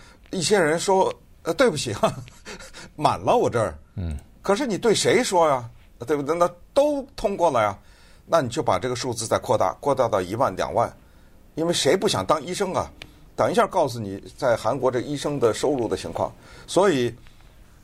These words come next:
Speaker 1: 他就出现一个非常奇怪的一个情况，就有一些人就是活生生进不去，是政府不让你进去，满了。上一次提高名额是二零零六年，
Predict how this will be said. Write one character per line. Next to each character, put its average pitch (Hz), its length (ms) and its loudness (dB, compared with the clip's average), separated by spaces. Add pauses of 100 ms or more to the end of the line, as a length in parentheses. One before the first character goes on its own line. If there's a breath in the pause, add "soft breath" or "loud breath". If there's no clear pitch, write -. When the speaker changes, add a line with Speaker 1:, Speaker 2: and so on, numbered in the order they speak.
(160)
Speaker 1:
他 269 160 2
就 269 100 -4
出 240 160 -6
现 226 200 -4
一 202 40 -4
个 208 80 -4
非 277 160 -4
常 226 160 -2
奇 - 220 -2
怪 160 160 2
的 123 60 -2
一 - 20 -4
个 127 60 -6
情 123 160 -6
况， 131 100 0
就 196 160 2
有 117 180 4
一 139 80 0
些 202 160 2
人 156 380 0 (400 soft breath)
就 196 240 2
是 147 80 -2
活 196 180 0
生 214 160 -6
生 202 160 -8
进 185 300 -6
不 - 60 -8
去， 190 200 0 (160 loud breath)
是 247 440 2
政 277 240 0
府 131 180 -6
不 - 180 -4
让 294 160 2
你 247 120 -4
进 - 180 -6
去， - 140 -16 (440)
满 98 240 4
了。 127 240 2 (640 soft breath)
上 240 320 2
一 165 60 -2
次 160 260 0 (320)
提 156 200 -2
高 160 120 6
名 135 200 -6
额 127 80 0
是 117 140 -6
二 123 180 2
零 123 120 -4
零 113 140 -4
六 131 180 -2
年， 80 240 -8